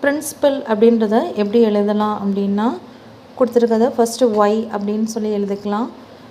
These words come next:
Is equal to கணம் open பண்ணிட்டு, principle அதில் P எழுதிக்கலாம்.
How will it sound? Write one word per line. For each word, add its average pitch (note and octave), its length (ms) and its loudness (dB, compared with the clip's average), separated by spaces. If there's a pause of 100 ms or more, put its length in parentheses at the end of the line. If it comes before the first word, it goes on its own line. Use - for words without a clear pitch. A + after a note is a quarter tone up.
(240)
Is G#3 120 -2
equal A3+ 400 -2
to C4+ 260 -2
கணம் G#3+ 400 -2
open G#3+ 340 -6
பண்ணிட்டு, G#3 500 -6 (580)
principle C4 680 0
அதில் G#3+ 340 -2 (200)
P B3 260 -2 (320)
எழுதிக்கலாம். G#3 560 0